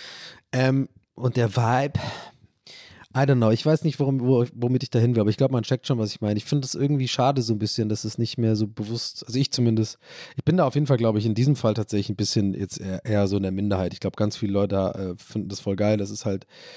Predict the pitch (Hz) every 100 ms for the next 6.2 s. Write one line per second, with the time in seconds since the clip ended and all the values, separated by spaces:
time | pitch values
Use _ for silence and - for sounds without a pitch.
0 | - - 120 120 113 110 120 117 110 -
1 | 113 110 107 107 - 107 104 101 104 101
2 | 107 107 104 104 107 - - 110 110 110
3 | 104 104 107 113 - 110 110 107 - 110
4 | 107 113 87 107 - - - 110 - 101
5 | - 113 107 107 98 113 120 117 113 110
6 | 113